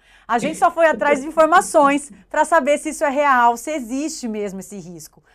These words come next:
A nossa produtora, e quais são os outros também, né? A nossa produtora, Rafa Polo, ela falou com a especialista em cabelo e cílios, Luciana Passoni.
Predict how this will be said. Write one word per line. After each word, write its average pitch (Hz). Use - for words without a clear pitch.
A 226
nossa 247
produtora, 254
e 294
quais 294
são 311
os 269
outros 220
também, 214
né? 208
A 220
nossa 240
produtora, 247
Rafa 226
Polo, 262
ela 240
falou 247
com 262
a -
especialista 254
em 247
cabelo 233
e 294
cílios, 254
Luciana 269
Passoni. 247